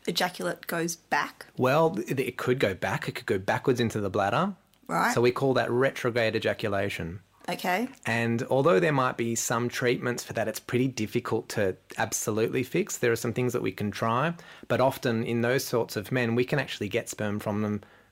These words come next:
Speaker 2: by getting a, a, a urine sample. So we get the, we get them to, to basically masturbate or ejaculate,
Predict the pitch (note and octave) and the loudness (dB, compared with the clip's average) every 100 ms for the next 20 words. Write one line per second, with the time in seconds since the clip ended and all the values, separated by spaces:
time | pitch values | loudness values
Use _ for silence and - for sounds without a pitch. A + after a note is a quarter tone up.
0 | - F#2+ A2+ A2 G2+ - G#2+ G#2 A2 G#2 | -6 -2 0 0 -2 -4 -6 -4 -4 2
1 | A#2 C#3 C3 - G#2 F#2+ F#2 F2+ - - | 4 6 4 2 -2 -2 -4 -6 -10 -20
2 | - - G#2+ A2 C#3 C3+ C3 A2 A#2 C#3 | -20 -4 0 2 2 0 -2 -2 -2 0
3 | A#2+ A2 A2+ A2+ - G2+ G2+ A#2 B2+ C#3+ | -2 -2 -4 -4 -6 -6 -2 0 0 0
4 | - G2+ G2 G#2+ - G#2+ G2+ G#2+ G#2+ - | -2 -2 -2 -4 -4 -4 0 0 -2 -4
5 | G2+ G2 A#2+ A#2 - G2+ F#2+ A2 | -2 0 0 0 -2 -2 -2 -4